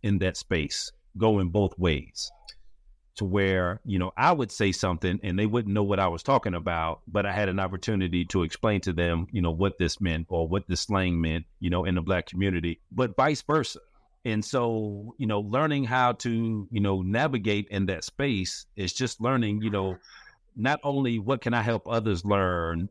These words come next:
and, and grow to, but how am I learning and growing in this same space? Too often we come from the lens and we're only thinking about how we are impacted in such a way, or what is the impact on us, where we need to be thinking, "Man, what is the impact on both of us?"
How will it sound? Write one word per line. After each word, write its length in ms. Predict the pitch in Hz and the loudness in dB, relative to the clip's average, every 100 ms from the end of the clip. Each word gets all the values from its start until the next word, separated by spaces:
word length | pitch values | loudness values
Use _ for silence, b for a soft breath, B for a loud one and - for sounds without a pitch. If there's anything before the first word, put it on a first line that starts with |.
| - | -4
and, 320 | 98 92 92 | -4 -2 -2
and 220 | 98 92 | -2 -2
grow 220 | 101 139 | 2 0
to, 440 | 113 - 95 90 95 | 0 -2 0 0 0
but 160 | 90 101 | -2 -2
how 200 | 117 117 | 0 0
am 120 | 104 | 2
I 80 | 113 | 2
learning 400 | 107 101 98 92 | 2 0 0 -2
and 120 | 90 | -2
growing 380 | 87 98 92 95 | 0 0 0 -2
in 140 | 104 90 | -4 -4
this 180 | 90 | -4
same 260 | - 95 87 | -2 -2 -2
space? 500 | - - 82 65 - _ | -4 -6 -6 -6 -14 _
Too 220 | - 170 | -2 4
often 500 | 156 139 - 98 92 101 | 6 4 0 0 0 -2
we 120 | 104 | -4
come 240 | 104 131 127 | 0 0 0
from 180 | 120 110 | 0 0
the 80 | |
lens 480 | 104 110 107 101 92 | 0 -2 -2 -2 -4
and 220 | - 101 | -4 -2
we're 140 | 98 107 | 2 2
only 200 | 113 104 | 2 0
thinking 320 | - 113 104 | -2 0 0
about 420 | 90 95 92 92 | 0 2 2 0
how 200 | - 104 | 0 0
we 220 | 92 123 | 4 4
are 120 | 110 107 | 2 0
impacted 720 | 107 98 104 87 - 85 78 - | 0 2 2 0 0 -4 -4 -2
in 160 | 104 92 | -2 0
such 240 | - 92 | 0 -2
a 40 | 98 | 0
way, 420 | 87 87 85 92 | 0 2 2 0
or 160 | 101 90 | -2 -2
what 180 | 95 101 | 0 0
is 100 | 90 | -2
the 160 | - | -4
impact 420 | 104 98 101 90 90 | -2 0 2 0 -2
on 160 | 85 | 2
us, 340 | 110 92 78 - _ | 2 2 -2 -8 _
where 160 | 101 | -2
we 120 | 92 101 | 0 2
need 140 | 131 | 4
to 60 | 113 | 4
be 100 | 104 | 0
thinking, 460 | 107 101 98 92 | 0 0 0 -2
"Man, 180 | 92 92 | 0 0
what 120 | 110 | 0
is 100 | 98 | -2
the 100 | 117 | 0
impact 320 | 107 104 98 | 0 2 0
on 140 | 98 85 | 0 0
both 200 | 117 92 | 2 0
of 140 | 82 | 0
us?" 240 | 82 80 | 0 -2